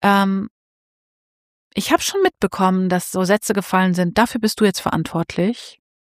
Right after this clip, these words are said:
Und dass man sich dann fragt, „Für was denn jetzt eigentlich?“ Ähm, für was denn genau? Ähm, was ist denn tatsächlich dieses Feld? Und nach welchen Kriterien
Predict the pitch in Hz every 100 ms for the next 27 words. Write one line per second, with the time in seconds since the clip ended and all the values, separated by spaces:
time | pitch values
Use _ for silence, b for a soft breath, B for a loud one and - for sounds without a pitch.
0 | _ _ _ - 196 190 180 170 - 165
1 | - 170 160 - 170 180 - 262 185 -
2 | 156 151 156 - - - - _ B B
3 | B B B B B B B _ 208 208
4 | 220 - 262 240 320 - 311 285 277 202
5 | 180 151 147 175 - _ _ _ _ _
6 | _ - 202 202 190 233 - 254 - 247
7 | 233 220 _ - 214 233 240 - 190 190
8 | - - - 196 170 - - - 208 208
9 | 220 208 - 190 226 302 - 269 269 -
10 | 185 - - 254 302 226 175 180 175 214